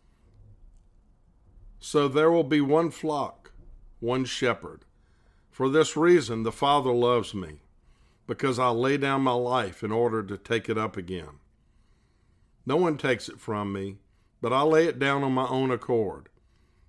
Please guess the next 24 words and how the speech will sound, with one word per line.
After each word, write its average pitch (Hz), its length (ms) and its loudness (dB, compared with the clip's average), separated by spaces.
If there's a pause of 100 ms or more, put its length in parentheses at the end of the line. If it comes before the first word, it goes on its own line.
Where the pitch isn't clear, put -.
(160)
I 110 80 -6
have 135 220 -6
power 135 400 0
to 110 120 -6
lay 107 220 -2
it 87 160 -6
down, 82 380 -10 (520)
and 113 140 -4
I 143 60 0
have 160 180 -2
power 151 400 0
to 104 80 -8
take 127 240 -4
it 135 100 -2
up 135 160 -4
again. 95 460 -8 (680)
I 113 120 -4
have 135 160 -2
received 131 520 2
this 117 200 -4
command 117 640 -6 (140)
from 104 260 -8
my 95 160 -6
Father. 98 520 -8